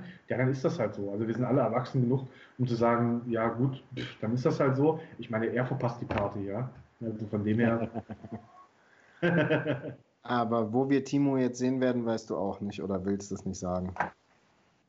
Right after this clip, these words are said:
Speaker 1: Ähm, nee, ich weiß es wirklich nicht. Also, wie gesagt, also, wir haben noch nicht miteinander gesprochen.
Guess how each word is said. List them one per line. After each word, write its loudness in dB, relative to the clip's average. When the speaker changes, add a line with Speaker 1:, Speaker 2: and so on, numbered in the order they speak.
Speaker 1:
Ähm, 4
nee, 2
ich 0
weiß 0
es -8
wirklich -8
nicht. -12
Also, -4
wie -2
gesagt, 2
also, 0
wir 0
haben 2
noch 2
nicht 0
miteinander 2
gesprochen. -4